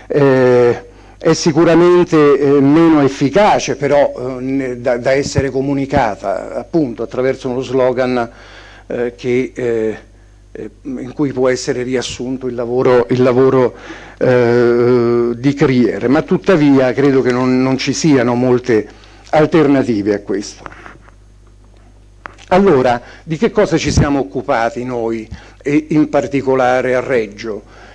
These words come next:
Ma noi avevamo, eh, durante il corso dei nostri incontri, eh, emergeva, eh, costantemente una domanda, no? E ci chiedevamo, e scusate il tono colloquiale, un po' <laughs> di come la, la, la riporto,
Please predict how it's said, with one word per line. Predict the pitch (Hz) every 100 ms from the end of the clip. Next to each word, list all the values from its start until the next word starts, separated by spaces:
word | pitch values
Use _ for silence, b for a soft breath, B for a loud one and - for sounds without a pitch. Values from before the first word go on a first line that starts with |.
| B
Ma | 220
noi | 226 277 202
avevamo, | 156 147 175 156 139 143
eh, | 151 156 156 156
durante | 165 196 226 165
il | 143
corso | 175 151 147
dei | 135
nostri | 135 143 - 139
incontri, | 127 151 139 123 113 120 127 139 B B B
eh, | 160 196
emergeva, | 202 226 185 127 147 127 123 127 123 - -
eh, | 165 160
costantemente | 202 - 202 190 190 214 196 165
una | 151
domanda, | 143 123 110 107 113 117 113 B B -
no? | 156 185
E | - 160
ci | - 143
chiedevamo, | 180 180 165 135 131
e |
scusate | 120 - 127 160
il | 135
tono | - 147 139
colloquiale, | 143 135 131 143 160 123
un | 123 120
po' | 151 - 147
<laughs> | 135
di | 123
come | 139 139
la, | 117 113
la, | 110 117 110 B B B
la | - 123
riporto, | 127 127 160 127 120 - 147